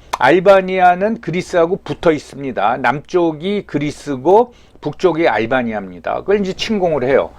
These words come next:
근데 그리스는 만만치가 않았습니다. 엄청난 저항을 하죠. 그러니까 이탈리아군 추축국이 그리스를 침공하니까 영국이 "야, 저거 안 되겠다." 해가지고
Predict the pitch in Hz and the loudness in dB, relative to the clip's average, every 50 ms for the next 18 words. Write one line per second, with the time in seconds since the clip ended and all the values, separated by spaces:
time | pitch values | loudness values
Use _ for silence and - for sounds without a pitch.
0 | - - - - - - - 175 190 - - 175 185 202 - - 214 214 208 196 | -20 -20 -20 -20 -20 -6 -4 -4 -2 0 0 -2 -2 -2 -2 -2 -2 0 0 0
1 | 165 151 156 170 170 160 - - - 180 156 131 123 - - - 117 107 98 95 | -2 -2 -2 -4 -4 -4 -6 -6 -2 -2 0 0 -2 -4 -6 -10 -14 -12 -6 -2
2 | 123 123 113 104 127 160 196 - - - 208 202 190 196 196 190 147 - 139 135 | 0 0 2 2 0 -2 -2 -4 -6 -6 -4 0 0 0 0 0 -2 0 2 4
3 | 143 147 143 139 143 151 147 113 - - - - _ _ - - 208 - 180 151 | 4 4 2 0 -2 -4 -4 -4 -6 -10 -16 -20 _ _ -4 -2 -2 0 0 -2
4 | 104 - - _ _ _ _ _ _ _ _ _ _ _ _ _ _ - - _ | -2 -2 -6 _ _ _ _ _ _ _ _ _ _ _ _ _ _ -20 -20 _
5 | _ - - 175 208 220 202 - - 165 156 151 175 196 202 - _ _ _ _ | _ -8 -4 -2 -2 -2 -2 -2 0 2 2 2 2 0 -6 -12 _ _ _ _
6 | _ _ _ _ - 160 160 - 185 190 185 180 180 165 131 127 113 110 - - | _ _ _ _ -10 -10 -4 0 2 2 2 2 2 0 0 -2 -6 -10 -12 -14
7 | 180 - - 202 - - 202 185 156 147 156 156 175 - - - 151 170 151 - | -16 -14 -16 -14 -10 -10 -10 -8 -6 -4 -4 -4 -4 -6 -8 -8 -6 -6 -6 -4
8 | 185 175 165 - - - 180 156 160 151 151 139 123 117 - 139 143 139 131 131 | -4 -4 -4 -6 -8 -6 -2 0 0 0 0 -2 -4 -2 -2 -2 0 2 2 0
9 | 135 156 156 151 156 139 117 131 143 147 127 120 139 139 135 - 151 151 170 139 | 0 0 -2 -6 -6 -6 -4 -4 -4 -4 -2 0 0 0 0 0 0 0 0 0
10 | 113 117 117 135 120 117 - _ - 135 131 123 127 120 127 113 113 113 147 190 | 0 -2 -4 -4 -4 -6 -6 _ -2 0 0 0 0 -2 -2 -4 -2 0 0 0
11 | 220 220 | 0 -2